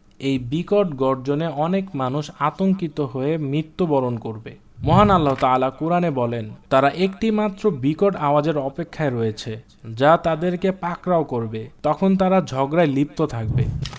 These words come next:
কিয়ামতের বড় আলামতগুলোর মধ্যে একটি হলো দাব্বাতুল আরদের আগমন। এটি হবে এমন এক অলৌকিক প্রাণীর আগমন, যাকে আল্লাহ তাআলা সৃষ্টি করেছেন কেবল কিয়ামতের একটি বিশেষ দায়িত্ব পালনের জন্য।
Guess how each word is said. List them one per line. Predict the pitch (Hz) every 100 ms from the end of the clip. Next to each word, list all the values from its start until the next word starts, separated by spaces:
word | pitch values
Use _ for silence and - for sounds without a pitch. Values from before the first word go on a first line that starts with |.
| - - - - - - _ - - _ - - - - - -
কিয়ামতের | 151 185 208 202 208
বড় | 123 127 180 202
আলামতগুলোর | 165 135 123 117 127 123 123
মধ্যে | 123 127
একটি | 139 147 - 170
হলো | 165 175
দাব্বাতুল | 151 120 143 143 170 170 185 -
আরদের | 139 127 123 151 165
আগমন। | 151 165 147 120 107 - - _ -
এটি | 165 190
হবে | 190 190 202
এমন | 170 175 196 196
এক | 170 160 -
অলৌকিক | 143 185 190 190 185 -
প্রাণীর | 131 123 123
আগমন, | 117 113 123 143 170 123
যাকে | 127 151 202
আল্লাহ | 185 160 151 139
তাআলা | 135 123 135 143
সৃষ্টি | 151 139 - 139
করেছেন | 151 156 151 180
কেবল | 175 151 139 147
কিয়ামতের | 147 160 165 175 170 185 147
একটি | 143 - 170
বিশেষ | 147 147 151 180 165 139
দায়িত্ব | 131 147 - 165
পালনের | 139 127 117 117 110
জন্য। | 135 107 113